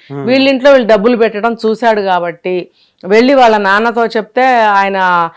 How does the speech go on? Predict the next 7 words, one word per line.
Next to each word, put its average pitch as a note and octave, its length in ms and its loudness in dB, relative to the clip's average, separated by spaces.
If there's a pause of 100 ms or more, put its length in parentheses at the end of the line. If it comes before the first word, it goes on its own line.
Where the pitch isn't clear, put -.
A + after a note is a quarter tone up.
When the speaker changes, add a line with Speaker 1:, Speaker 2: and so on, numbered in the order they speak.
(260)
Speaker 2:
ఆ, F#3 280 -4
సరేలేరా B3+ 560 4
అన్నాడా, B3+ 500 2 (320)
చూసి B3+ 200 2
Speaker 1:
Hmm. C4 120 0
Speaker 2:
చూడనట్టు B3+ 280 2
ఊరుకున్నాడా, B3+ 720 -2